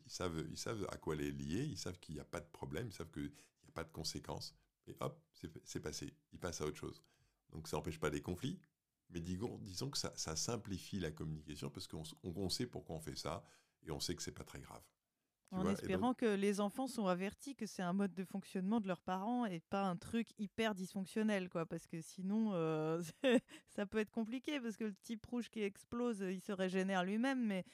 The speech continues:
Speaker 2: peut faire du mal autour de lui quand même. Donc, euh, voilà, je dis juste, euh, faut informer les autres de, de la façon dont on fonctionne, quoi.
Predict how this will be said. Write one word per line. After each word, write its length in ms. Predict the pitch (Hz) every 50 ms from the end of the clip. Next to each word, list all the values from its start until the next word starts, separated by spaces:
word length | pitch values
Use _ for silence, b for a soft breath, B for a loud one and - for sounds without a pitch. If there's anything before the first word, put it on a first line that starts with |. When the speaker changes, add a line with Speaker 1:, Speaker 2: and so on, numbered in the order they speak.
| B B B _
Speaker 2:
peut 100 | 196 190
faire 180 | - 196 190 180
du 140 | 185 202
mal 200 | 208 208 208 208
autour 260 | 208 196 - 208 208 196
de 100 | 220 233
lui 260 | 240 247 262 254 233
quand 200 | - 202 185 180
même. 260 | 180 170 170 170 175
Donc, 300 | 175 185 190 - - 220
euh, 360 | 190 180 175 175 170 160 - - _ _
voilà, 240 | - 202 190 160 - -
je 160 | 143 170 196
dis 280 | 202 185 196 220 233 226 240
juste, 320 | 269 294 294 - - -
euh, 180 | 202 190 185 180 233 277 B B B B B B B _ _ _ _ _ _ _ _ _ 185
faut 140 | - 202 -
informer 380 | - 196 180 202 196 202 196 196
les 220 | 196 202 202 185
autres 280 | 226 233 226 - - 202
de, 220 | 175 180 185 175
de 140 | 170 170 175
la 120 | 170 170 165
façon 320 | - 185 175 - - 196
dont 120 | 185 175 - 175
on 80 | 175
fonctionne, 580 | - - 202 202 - - - 196 170 160 156 147
quoi. 200 | - - 170